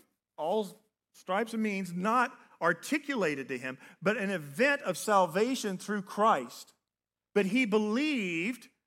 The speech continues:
Scripture says, and it was credited to him as righteousness. In Acts sixteen, it says this. It's a story of,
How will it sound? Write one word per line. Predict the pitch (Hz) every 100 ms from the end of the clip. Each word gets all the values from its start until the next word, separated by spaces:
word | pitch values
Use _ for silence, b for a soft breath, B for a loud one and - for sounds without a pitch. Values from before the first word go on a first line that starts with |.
| _
Scripture | - 190 180 180
says, | 165 - 156 190 190
and | 190
it | 202
was | 196 185 - B B
credited | - 262 285 254 208
to | - 165
him | 175 165 185 B B
as | 196 196 190 190 - B
righteousness. | 208 226 262 247 208 - 131 101 - - _ _ _ _ _ _ _ _ _
In | 196 190
Acts | 180 180 - - _ _
sixteen, | - 214 214 - 202 170
it | 170
says | - 175 147
this. | 180 160 156 - _ _ _ _ _ _ _ _ -
It's | 135 151
a |
story | 143 - 202 190 165 143
of, | 127